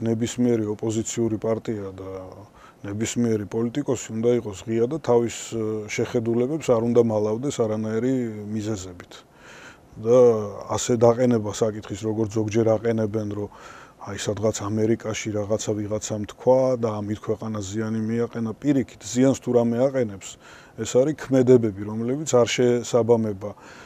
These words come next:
დიპლომატიის სტანდარტებს, პოლიტიკური პლურალიზმის სტანდარტებს და იმათი დამალვა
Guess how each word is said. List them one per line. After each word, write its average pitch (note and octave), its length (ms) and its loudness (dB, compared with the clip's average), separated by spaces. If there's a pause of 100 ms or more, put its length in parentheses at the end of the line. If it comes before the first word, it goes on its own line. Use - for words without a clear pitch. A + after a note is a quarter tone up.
(480)
დიპლომატიის B2 760 2
სტანდარტებს, A#2 720 0 (360)
პოლიტიკური A#2+ 600 -2
პლურალიზმის A#2 720 4
სტანდარტებს A2+ 640 -2 (300)
და - 60 -14 (100)
იმათი C#3+ 480 0
დამალვა B2 640 4